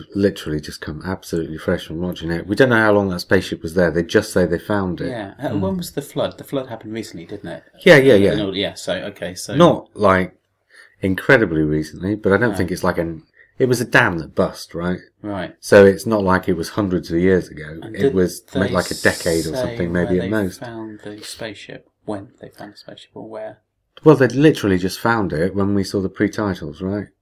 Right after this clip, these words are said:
Speaker 2: Yeah.
Speaker 1: 'Cause they just brought it on board. So that's three days before most of the episode takes place.
Speaker 2: Okay, and the
Speaker 1: But, uh,
Speaker 2: pilot was found in the church.
Speaker 1: Well, the, the box. I don't think it's the pilot. I think it's the prisoner.
Speaker 2: Or whatever
Speaker 3: Mm.
Speaker 2: it
Speaker 1: To
Speaker 2: is
Speaker 1: be
Speaker 2: in,
Speaker 1: honest,
Speaker 2: in the
Speaker 1: whatever.
Speaker 2: box, yeah.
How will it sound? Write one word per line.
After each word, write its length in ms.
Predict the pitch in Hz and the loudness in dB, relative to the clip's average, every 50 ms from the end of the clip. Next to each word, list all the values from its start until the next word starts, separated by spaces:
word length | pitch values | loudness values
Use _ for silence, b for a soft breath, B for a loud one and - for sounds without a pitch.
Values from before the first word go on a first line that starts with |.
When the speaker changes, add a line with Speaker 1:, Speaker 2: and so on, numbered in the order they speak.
| _ _ | _ _
Speaker 2:
Yeah. 220 | - 113 110 107 101 | -16 -14 -12 -10 -8
Speaker 1:
'Cause 140 | 95 95 | -6 -4
they 80 | - 95 | -4 -4
just 320 | - - - 104 - _ | -4 -4 -6 -8 -6 _
brought 160 | - 107 98 98 | 0 2 2 2
it 80 | 95 90 | 0 -2
on 140 | 92 92 | -2 -2
board. 400 | 90 - 104 92 85 82 80 - - - | 0 0 0 0 0 -2 -4 -8 -12 -20
So 180 | _ - - 101 | _ -8 -4 -4
that's 200 | 92 90 - - | -4 -4 -4 0
three 160 | - 113 110 101 | 4 6 6 6
days 260 | 95 95 90 87 - | 6 4 2 2 0
before 300 | 85 80 - - 92 87 | -4 -8 -6 -4 -4 -2
most 240 | 90 95 95 92 - | -2 -2 -2 -4 -6
of 60 | - | -8
the 120 | 82 82 | -8 -8
episode 460 | 82 82 - - - - 82 78 76 - - - _ | -8 -12 -16 -14 -8 -8 -6 -6 -8 -10 -18 -20 _
takes 300 | - - 85 78 - - | -8 -6 -6 -6 -8 -12
place. 420 | _ - 82 76 - - - - - - | _ -12 -10 -10 -12 -14 -16 -18 -18 -18
Speaker 2:
Okay, 300 | - - - 101 95 101 107 | -18 -16 -14 -14 -14 -12 -12
and 240 | 110 110 110 107 104 | -12 -12 -12 -10 -10
the 480 | 110 107 104 101 101 98 95 95 98 _ | -8 -8 -6 -6 -6 -8 -10 -12 -10 _
Speaker 1:
But, 140 | - 113 104 | 4 4 4
uh, 60 | 104 | 4
Speaker 2:
pilot 200 | 113 117 101 101 | 2 0 -2 -6
was 120 | 95 101 - | -8 -10 -12
found 200 | - 110 101 98 | -12 -10 -10 -10
in 60 | 98 | -12
the 60 | 98 | -12
church. 500 | 98 - - 101 92 95 - - - _ _ _ _ _ b b b b b b b b _ - | -14 -14 -12 -12 -12 -14 -16 -20 -20 _ _ _ _ _ b b b b b b b b _ 8
Speaker 1:
Well, 120 | 135 117 98 | 8 8 8
the, 300 | 95 110 107 104 98 - | 10 10 10 10 8 6
the 80 | - 101 | 2 0
box. 640 | - - 113 92 - - - - - - - - - _ _ _ _ _ - - | 4 6 4 4 4 0 -8 -14 -14 -14 -14 -16 -20 _ _ _ _ _ -8 -2
I 120 | 104 110 | 0 2
don't 140 | 113 107 - | 2 2 0
think 160 | - 95 87 | -2 -4 -4
it's 140 | 87 - - | -6 -6 -10
the 60 | - | -10
pilot. 460 | - - 92 87 80 78 80 82 90 | -6 -4 -2 -2 -2 -2 -4 -6 -6
I 60 | 95 | -6
think 160 | 87 90 82 82 | -6 -6 -8 -8
it's 120 | 80 - | -10 -14
the 60 | - | -16
prisoner. 440 | _ - 113 107 - - 76 78 78 | _ -4 -4 -4 -2 -4 -8 -8 -8
Speaker 2:
Or 160 | - 101 98 98 | -8 -8 -8 -8
whatever 280 | 101 104 104 101 104 101 | -8 -8 -6 -4 -4 -2
Speaker 3:
Mm. 220 | 98 98 95 92 - | -2 -4 -4 -6 -8
Speaker 2:
it 80 | 101 92 | -6 -6
Speaker 1:
To 80 | 95 | -4
Speaker 2:
is 60 | 90 90 | -2 0
Speaker 1:
be 80 | 87 | 2
Speaker 2:
in, 60 | 87 90 | 2 2
Speaker 1:
honest, 280 | 92 98 107 104 101 - | 2 2 0 -2 -4 -6
Speaker 2:
in 80 | 87 | -4
the 20 | 90 | 0
Speaker 1:
whatever. 340 | 95 98 101 98 92 95 90 | 4 4 4 4 4 2 0
Speaker 2:
box, 80 | 90 90 | -2 -2
yeah. 120 | 90 92 | -6 -12